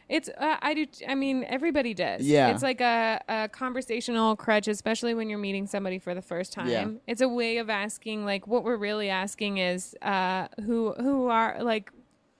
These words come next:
Speaker 1: how,
Speaker 2: What's important to
Speaker 1: what's
Speaker 2: you?
Speaker 1: important to
Speaker 2: I
Speaker 1: you?
Speaker 2: think that's what, that, when I ask it, that's what I'm wanna know.
Speaker 1: Yeah.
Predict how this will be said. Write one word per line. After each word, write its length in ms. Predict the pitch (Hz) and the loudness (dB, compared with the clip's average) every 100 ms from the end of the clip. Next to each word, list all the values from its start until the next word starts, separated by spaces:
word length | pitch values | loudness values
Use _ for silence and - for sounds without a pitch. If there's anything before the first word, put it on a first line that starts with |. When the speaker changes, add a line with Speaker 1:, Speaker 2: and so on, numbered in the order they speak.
| 233 | -6
Speaker 1:
how, 200 | 233 - | -4 -4
Speaker 2:
What's 300 | - 143 - | 0 0 0
important 400 | 156 - 262 262 | 0 6 6 8
to 20 | 285 294 | 6 6
Speaker 1:
what's 100 | - | 2
Speaker 2:
you? 60 | |
Speaker 1:
important 360 | - 294 294 254 | 2 2 0 6
to 40 | 269 | 6
Speaker 2:
I 40 | |
Speaker 1:
you? 80 | 175 | 8
Speaker 2:
think 140 | 175 | 6
that's 260 | 147 135 - - | 8 6 4 -6
what, 200 | 135 127 | -2 2
that, 160 | 151 151 | 2 4
when 120 | 156 | 4
I 140 | 175 | 6
ask 340 | 185 175 - 165 | 8 6 4 2
it, 80 | |
that's 180 | 147 143 | 2 2
what 80 | 147 | 4
I'm 340 | 131 123 117 127 | 4 2 -2 0
wanna 220 | 127 123 | 0 2
know. 120 | 247 | 4
Speaker 1:
Yeah. 400 | 247 208 160 | 4 4 0